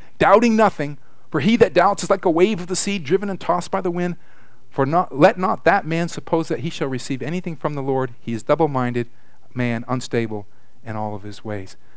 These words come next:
But here's the, here's the invitation. You got problems? I got answers. That's what God says. You got problems? I got answers. Here's how you're gonna get it, by acknowledging you don't have the answer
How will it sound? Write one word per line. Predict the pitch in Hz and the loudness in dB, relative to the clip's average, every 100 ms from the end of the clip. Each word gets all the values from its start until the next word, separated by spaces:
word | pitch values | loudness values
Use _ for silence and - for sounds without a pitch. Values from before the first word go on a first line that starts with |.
| - | -4
But | 135 | 0
here's | 277 - | 0 0
the, | 190 | -2
here's | 180 320 | -2 -2
the | 220 | -4
invitation. | 151 139 - 254 - - - - - - | -4 -4 -4 -2 -6 -8 -10 -10 -10 -2
You | |
got | 170 - | 0 2
problems? | 196 240 - - - - - - - - - | 2 2 -4 -8 -10 -10 -10 -10 -10 -6 0
I | |
got | 139 131 | 4 6
answers. | 147 127 - 92 - - - - - - | 6 2 -2 -8 -10 -10 -10 -10 -8 0
That's | 139 | 0
what | 156 | 4
God | 135 - | 6 6
says. | - 117 - - | 6 4 2 -6
You | 139 | 2
got | 147 214 | 4 6
problems? | 247 277 277 - - - - | 6 4 0 -8 -10 -10 2
I | 180 | 4
got | 180 175 | 6 6
answers. | 180 175 - - - - - | 4 0 -4 -10 -10 -10 2
Here's | 170 175 | 6 8
how | 175 | 8
you're | 180 | 6
gonna | 175 190 | 4 2
get | 190 208 | 6 6
it, | 180 - | 6 6
by | 139 | 8
acknowledging | 135 135 143 180 165 165 | 8 6 6 6 4 2
you | 143 165 | 0 0
don't | 175 | 0
have | 143 185 | 2 0
the | 190 185 | 0 -2
answer | 170 - 185 | -2 -2 -6